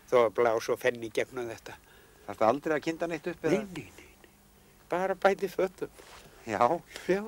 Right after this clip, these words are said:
Speaker 2: Hefur aldrei orðið kalt þarna?
Speaker 1: Nei.
Speaker 2: Hvað segir þú? Já.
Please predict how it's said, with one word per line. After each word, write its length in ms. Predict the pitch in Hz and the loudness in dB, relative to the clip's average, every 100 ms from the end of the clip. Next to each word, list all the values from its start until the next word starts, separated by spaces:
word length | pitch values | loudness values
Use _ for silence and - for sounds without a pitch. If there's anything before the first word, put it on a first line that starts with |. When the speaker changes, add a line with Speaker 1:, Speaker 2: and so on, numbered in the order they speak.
| 208 | -4
Speaker 2:
Hefur 220 | 131 113 | 2 6
aldrei 280 | 175 - 190 | 6 6 2
orðið 180 | 180 | 4
kalt 220 | 196 233 240 | 2 2 2
þarna? 200 | 196 110 - | 0 -2 4
Speaker 1:
Nei. 260 | 147 113 - - - - - - | 6 6 0 -20 -20 -20 -20 -20
Speaker 2:
Hvað 260 | - 117 151 | -12 -10 -10
segir 320 | - 131 95 | -12 -12 -12
þú? 180 | 85 - - - - - - - - | -14 -20 -20 -20 -20 -20 -20 -20 -20
Já. 280 | 92 95 92 | -10 -4 -4